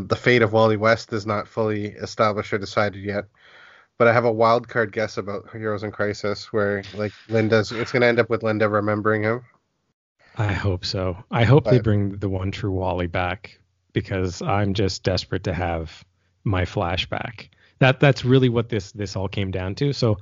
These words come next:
Speaker 2: like Andrew said from the get-go, the, the basic premise of this storyline is, uh, the Flash uncovers a plot by Cobra and his city, uh, in all of his racing back through time through the zero hour,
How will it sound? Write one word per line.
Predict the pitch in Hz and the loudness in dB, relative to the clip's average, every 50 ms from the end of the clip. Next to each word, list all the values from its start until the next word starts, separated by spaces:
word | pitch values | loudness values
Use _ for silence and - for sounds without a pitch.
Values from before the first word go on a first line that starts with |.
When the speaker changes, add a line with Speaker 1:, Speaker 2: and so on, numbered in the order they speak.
| - - - - - | -6 -20 -16 -4 0
Speaker 2:
like | 123 120 120 120 | 2 2 4 4
Andrew | 127 113 110 104 101 104 | 2 2 2 2 0 -2
said | 95 - - 101 95 90 | -4 -4 -4 -6 -6 -6
from | - - 104 95 95 | -8 -8 -6 -4 -4
the | 92 | -4
get-go, | 85 104 98 90 - - 120 120 127 | -4 -4 -6 -4 -2 0 0 2 2
the, | 117 107 92 92 - - | 2 2 0 0 0 -2
the | 98 104 | -2 0
basic | 92 110 107 98 90 107 101 | 2 2 2 2 2 -2 -4
premise | - - 104 95 95 92 - - | -2 -2 -2 -2 -2 -4 -4 -4
of | 92 | -6
this | 92 90 - - | -6 -6 -6 -8
storyline | - 101 98 95 92 92 92 95 92 90 87 90 - | -6 -6 -4 -2 -2 -2 -2 -2 -4 -4 -4 -6 -4
is, | - 90 90 87 85 - - - - - - - _ - | -4 -2 -2 -2 -4 -6 -10 -18 -20 -20 -20 -16 _ -4
uh, | 95 92 92 | -2 -2 0
the | 87 101 | 0 0
Flash | 92 - 113 104 98 - - | 2 2 2 2 2 2 0
uncovers | 98 92 98 92 90 90 87 | -2 -2 -2 -2 -2 -2 -2
a | 90 | -2
plot | 87 - 98 95 92 | -2 -2 -2 -2 -2
by | - 90 | -4 -6
Cobra | 85 - - 98 92 85 92 92 | -4 -2 -2 -2 -2 0 -2 -2
and | 87 90 | -2 -2
his | 90 87 82 | -2 -2 -2
city, | - - 104 95 101 101 98 95 101 - - - - _ _ - | 0 0 2 2 2 2 0 -2 -4 -10 -18 -20 -20 _ _ -4
uh, | 101 95 90 92 92 95 - - _ _ _ - | -2 -2 0 0 -2 -4 -6 -8 _ _ _ 0
in | - 123 113 107 | 2 4 6 6
all | 104 101 101 | 6 4 4
of | 101 90 | 2 2
his | 95 95 90 92 | 0 0 0 0
racing | 92 98 98 92 - 113 101 95 85 | 0 0 0 0 0 -2 -2 -2 -2
back | - 98 92 92 90 - - | -2 -2 -2 -2 -4 -6 -12
through | - - - 104 95 92 | -12 -8 -4 -2 -2 -2
time | - - 98 92 92 90 90 92 95 | -2 -2 -2 -2 0 -2 -2 -4 -6
through | - - 104 101 | -6 -4 -4 -2
the | 95 92 | 0 0
zero | 85 95 104 98 95 98 - | 0 2 2 2 2 2 2
hour, | 95 92 92 92 90 90 90 92 | 2 0 0 2 0 0 0 -2